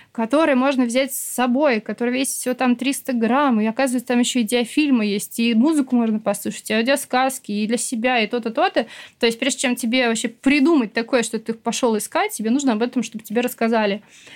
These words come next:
Поэтому мы не конкурируем и не соревнуемся с другими проекторами, мы про другое, мы про экосистему, про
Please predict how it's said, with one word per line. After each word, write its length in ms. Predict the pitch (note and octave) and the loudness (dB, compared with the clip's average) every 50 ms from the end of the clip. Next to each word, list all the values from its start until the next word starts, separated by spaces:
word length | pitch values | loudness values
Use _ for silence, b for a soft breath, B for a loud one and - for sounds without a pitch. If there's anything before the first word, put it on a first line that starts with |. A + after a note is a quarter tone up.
| B B B B | B B B B
Поэтому 640 | - G#3+ G#3+ G#3 G#3 - A3 G#3+ G#3+ G#3 G#3 G#3 F#3+ _ _ _ _ _ _ _ _ _ _ _ _ - | -2 0 0 0 -2 -2 -2 0 0 0 0 -2 -4 _ _ _ _ _ _ _ _ _ _ _ _ 0
мы 200 | C4 A#3+ C4 B3+ | 2 4 6 6
не 140 | A#3+ B3 A#3 | 4 4 2
конкурируем 680 | - C4 A#3+ A#3 - C4+ C#4 C4+ C4 B3 A#3 G#3+ G#3+ | 2 0 0 2 2 2 2 2 2 2 2 0 0
и 40 | G#3+ | 0
не 80 | A3 | -2
соревнуемся 640 | G#3+ - A3+ A#3+ A#3+ B3+ C4+ C4 A#3 A3 - G#3+ G3+ | -2 -2 -2 2 4 4 4 4 2 0 -2 -4 -4
с 40 | |
другими 380 | F#3 A3+ A3 A3+ A3 B3 A3+ G#3 | -2 0 0 2 4 4 2 2
проекторами, 680 | F#3+ - G#3 G#3 A3+ D#4 - - - - C4 A3 G#3 | 0 -2 0 0 0 0 -2 -6 -6 -4 -2 -2 0
мы 240 | F#3+ G3 G#3+ B3+ C#4 | 0 2 2 2 0
про 260 | C4 - A3 A3 A#3 | 0 0 0 0 2
другое, 420 | A3+ A3+ A#3+ A#3+ A#3 B3+ B3 A3 G3+ | 2 2 0 2 2 2 4 4 2
мы 120 | G3+ G3+ | 2 -2
про 220 | G3+ - A3 A3 | -2 -2 -2 -2
экосистему, 640 | A3 A3 - - A3 G#3 - - A#3+ C4+ D#4+ D#4 A#3+ | -2 -4 -6 -8 -8 -6 -4 -2 0 2 2 2 0
про 320 | - - G#3+ G#3+ G#3+ A3 | 0 0 0 0 0 -2